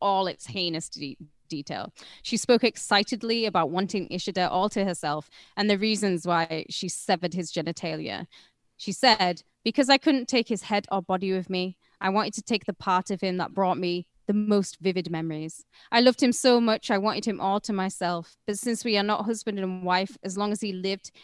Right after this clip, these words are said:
he could be embraced by other women. I knew that if I killed him, no other woman could ever touch him again.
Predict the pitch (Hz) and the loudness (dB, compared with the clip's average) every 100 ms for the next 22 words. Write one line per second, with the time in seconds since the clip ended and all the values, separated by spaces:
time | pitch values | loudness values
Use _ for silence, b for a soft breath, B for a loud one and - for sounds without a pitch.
0 | b 220 269 220 226 175 208 208 202 - | b -2 0 0 -2 -2 0 2 0 -2
1 | 190 170 175 180 170 175 170 160 - b | -4 -2 -2 -4 -4 -4 -4 -6 -10 b
2 | b 208 233 262 240 220 - 208 - 220 | b 2 4 6 4 2 0 0 2 2
3 | 220 226 220 - b b 196 220 233 214 | 4 2 0 -4 b b 2 6 6 6
4 | 196 190 190 185 185 - 220 202 - 220 | 4 4 2 0 -4 0 0 0 -2 -6
5 | - 196 175 165 165 160 | -4 -4 -4 -4 -6 -6